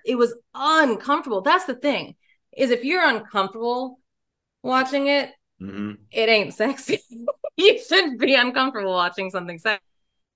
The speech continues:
Speaker 2: Unless you've got a very particular fetish.
Speaker 1: Okay, sure, sure, sure. Or you're watching something as particularly not your fetish. No.
Speaker 2: Mm-hmm.
Speaker 1: Um, I guess that's true too. But it, yeah,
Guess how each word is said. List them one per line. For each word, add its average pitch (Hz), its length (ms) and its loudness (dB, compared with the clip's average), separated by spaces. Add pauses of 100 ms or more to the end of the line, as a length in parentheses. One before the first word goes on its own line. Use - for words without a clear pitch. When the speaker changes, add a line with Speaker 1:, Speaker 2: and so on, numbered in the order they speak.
(280)
Speaker 2:
Unless 123 460 4
you've 95 120 -10
got 110 160 2
a 92 160 -2
very 104 380 4
particular 85 500 -8
fetish. 110 460 0 (500)
Speaker 1:
Okay, 123 220 -2
sure, 98 200 -2
sure, - 140 -8
sure. - 240 -18 (1120)
Or 254 120 6
you're 240 200 2
watching 202 340 2
something 185 320 -4
as 160 320 -2
particularly 160 640 -12
not 156 240 -12
your 107 120 -18
fetish. - 360 -16
No. - 120 -14 (140)
Speaker 2:
Mm-hmm. 180 340 -8
Speaker 1:
Um, 202 480 2 (840)
I 202 100 -4
guess 202 200 0
that's 185 220 -4
true 175 200 -8
too. 160 260 -8
But 202 240 -2
it, 226 220 4
yeah, 208 380 2